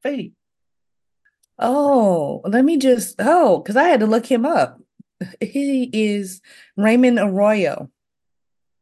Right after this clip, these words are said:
Speaker 2: His father migrated from Central America.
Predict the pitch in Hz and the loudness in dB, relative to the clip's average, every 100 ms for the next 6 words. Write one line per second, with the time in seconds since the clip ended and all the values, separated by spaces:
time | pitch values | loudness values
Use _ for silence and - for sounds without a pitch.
0 | _ _ _ _ _ _ _ _ _ _ | _ _ _ _ _ _ _ _ _ _
1 | _ _ _ - - - 226 214 208 190 | _ _ _ -20 -20 -6 0 2 2 0
2 | 180 165 190 185 185 180 170 160 175 - | -2 -4 -2 0 2 2 0 -2 -8 -10
3 | - 175 - - - 175 - - 139 | -8 -10 -10 -12 -12 -12 -14 -12 -14